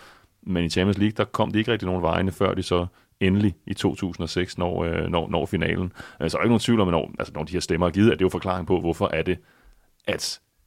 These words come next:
at man ikke helt synes, det er ikke helt nok, at han kan stordominere Premier League. Der skulle lige være lidt mere. Hvis vi så ser de slutrunder, som, som Frankrig spiller i de år, hvor han måske er allerbedst i Arsenal, to tusind og to.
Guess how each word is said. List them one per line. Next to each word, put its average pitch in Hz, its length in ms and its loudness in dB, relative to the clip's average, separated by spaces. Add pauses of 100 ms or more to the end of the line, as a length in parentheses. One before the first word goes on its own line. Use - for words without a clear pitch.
(140)
at 87 140 -8
man 85 120 -4
ikke 92 120 -2
helt 113 120 0
synes, 95 200 -4
det 98 80 0
er - 20 2
ikke 92 80 -2
helt 104 140 4
nok, 90 240 4
at 92 80 -2
han 80 160 -6
kan 82 300 0 (220)
stordominere 98 760 -2
Premier 85 260 0
League. 107 200 2 (320)
Der 90 60 2
skulle 92 240 0
lige 101 160 2
være 90 240 6
lidt 98 160 4
mere. 85 280 2 (320)
Hvis 85 160 -4
vi 87 60 -6
så 101 200 2
ser 95 200 0
de 90 100 -6
slutrunder, 82 520 0
som, - 320 -8
som - 160 -10
Frankrig 101 360 0
spiller 90 300 2
i 85 60 0
de 92 220 0
år, 92 120 4
hvor 87 140 0
han 82 100 -4
måske - 300 -6
er - 60 0
allerbedst 95 440 2
i 98 40 -4
Arsenal, 95 440 0 (640)
to 98 140 0
tusind 87 240 -2
og 80 60 -8
to. - 280 0